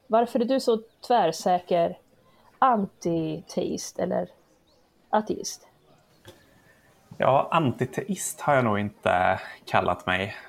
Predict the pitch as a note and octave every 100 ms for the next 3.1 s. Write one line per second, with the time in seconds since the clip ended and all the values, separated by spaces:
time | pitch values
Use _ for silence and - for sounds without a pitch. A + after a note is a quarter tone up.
0 | - - - A#2 - A#2 - B2 C3 C3
1 | - B2+ - - A#2 A#2+ A2+ A2 - -
2 | - - A2 C3+ C3 - B2+ - A#2 A#2